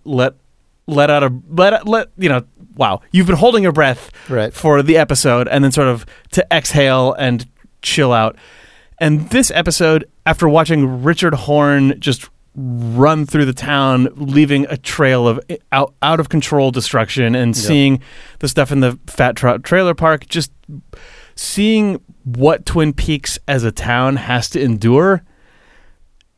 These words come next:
Speaker 1: The, this song coming on at the Roadhouse and seeing the entire town there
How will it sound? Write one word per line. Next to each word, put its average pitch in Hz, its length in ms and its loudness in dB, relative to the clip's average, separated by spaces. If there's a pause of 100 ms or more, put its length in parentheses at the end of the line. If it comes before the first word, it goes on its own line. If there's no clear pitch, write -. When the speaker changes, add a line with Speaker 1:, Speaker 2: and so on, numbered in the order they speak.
(960)
Speaker 1:
The, 160 720 -6
this 170 280 0
song 165 420 -4
coming 156 260 -2
on 143 140 0
at 139 80 -4
the 135 80 -2
Roadhouse 135 380 0
and 127 80 -6
seeing 147 220 -4
the 135 80 0
entire 131 380 -2
town 131 400 -4
there 117 360 -2